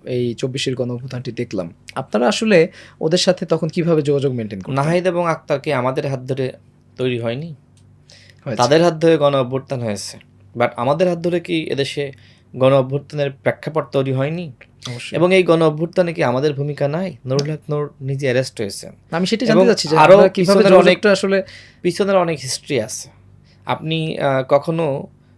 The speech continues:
Speaker 2: আহ, নাহিদ ইসলাম এবং আক্তার হোসেনকে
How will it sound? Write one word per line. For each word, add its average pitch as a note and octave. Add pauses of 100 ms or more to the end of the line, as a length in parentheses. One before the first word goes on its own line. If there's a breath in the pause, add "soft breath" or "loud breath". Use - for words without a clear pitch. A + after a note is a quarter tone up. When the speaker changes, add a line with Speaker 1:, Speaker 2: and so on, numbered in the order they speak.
(140)
Speaker 2:
আহ, A2+
নাহিদ B2+
ইসলাম D#3
এবং C#3
আক্তার -
হোসেনকে C#3